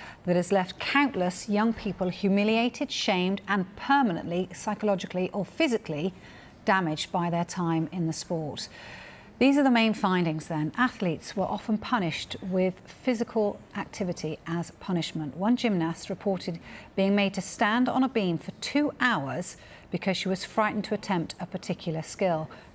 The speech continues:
Pain was also inflicted for poor performance. Ninety submissions were received describing the deprivation of water, food or access to a toilet during training sessions.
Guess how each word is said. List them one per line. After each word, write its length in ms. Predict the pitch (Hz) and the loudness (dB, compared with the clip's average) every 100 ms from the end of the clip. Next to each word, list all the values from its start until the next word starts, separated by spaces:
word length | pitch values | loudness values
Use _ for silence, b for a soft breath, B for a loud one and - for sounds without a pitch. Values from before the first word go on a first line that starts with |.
| - | -2
Pain 340 | 208 214 214 | 2 4 4
was 140 | 190 - | 2 0
also 380 | 254 233 - | 2 2 2
inflicted 600 | 226 190 - 175 - 170 - B B - | 0 0 0 -2 -2 -4 -4 B B -6
for 80 | |
poor 260 | 180 190 156 | -2 0 0
performance. 760 | - - 196 170 156 - - - B B B B B - | -2 -2 2 2 0 -4 -8 -10 B B B B B 4
Ninety 540 | 233 269 277 277 277 | 6 8 6 4 0
submissions 720 | - 233 196 - 175 226 - | 0 0 0 0 2 2 0
were 80 | 190 | 0
received 520 | 175 170 170 165 185 | 2 2 2 2 0
describing 500 | 196 - 208 190 185 | -2 0 0 2 0
the 60 | 175 | 0
deprivation 680 | 196 196 170 185 185 - 175 | 0 0 2 2 2 0 0
of 240 | 170 151 | -2 0
water, 520 | 180 202 240 - 285 262 | 4 4 4 2 0 0
food 400 | - 190 190 214 | 2 4 6 4
or 120 | 190 - | 2 0
access 420 | 240 - - 214 | -2 0 0 0
to 120 | - 208 | 0 0
a 60 | |
toilet 640 | 208 - 311 190 165 - - B B B | 0 0 2 2 0 -6 -14 B B B
during 300 | - 185 170 | -2 0 0
training 340 | - 175 160 156 | 0 0 0 0
sessions. 560 | - 160 196 226 - | -2 -2 0 0 -2